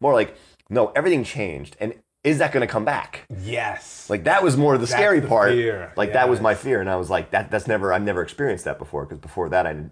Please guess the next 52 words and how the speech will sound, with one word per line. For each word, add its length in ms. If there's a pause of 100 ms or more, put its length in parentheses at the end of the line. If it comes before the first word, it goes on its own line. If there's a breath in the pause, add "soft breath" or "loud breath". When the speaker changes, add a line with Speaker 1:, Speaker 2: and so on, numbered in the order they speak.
Speaker 1:
only 260
ever 180
done 420 (200)
a 60
little 200
bit 140
of, 160
uh, 260
you 80
know, 200 (580)
Speaker 2:
Smoking 420
Speaker 1:
smoking 260
Speaker 2:
and, 80
Speaker 1:
it 100
Speaker 2:
like, 80
Speaker 1:
or, 260
uh, 160
and 320
then 100
just 160
alcohol. 420
So, 240
Speaker 2:
Yeah, 180
Speaker 1:
for, 80
Speaker 2:
yeah, 60
Speaker 1:
you 80
know, 60
Speaker 2:
yeah. 60
Speaker 1:
for 60
me, 140
that 140
was 140
like, 240
holy. 1040
So, 160
like, 200
I 60
was 240 (100)
kinda 360
silently 440
holding 280
it 100
together. 420
Speaker 2:
Yeah. 580
Speaker 1:
So 80
we 60
went 200
to 120
a 20
Ricky 280
Martin 280
club. 320